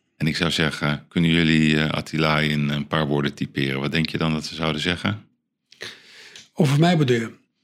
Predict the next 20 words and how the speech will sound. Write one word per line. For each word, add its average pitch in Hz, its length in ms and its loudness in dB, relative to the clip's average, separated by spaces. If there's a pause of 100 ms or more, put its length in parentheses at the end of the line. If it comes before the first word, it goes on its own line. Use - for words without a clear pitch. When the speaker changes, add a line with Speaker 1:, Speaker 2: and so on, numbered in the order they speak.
(680)
Speaker 2:
Eh, 139 840 2 (220)
ja, 139 160 2
d-, 139 260 -6
dat 147 220 0
ik, - 260 -4
eh, 131 340 2 (480)
denk 143 200 4
ik, 131 500 -4
wat 151 200 -2
ze - 80 -4
gaan 143 160 -2
zeggen 123 280 0
is, - 220 0
eh, 131 220 0 (320)
dat, 135 300 2
dat 135 160 2
ik - 100 -8
hardwerkend 147 520 0
iemand 139 200 2
ben 156 320 0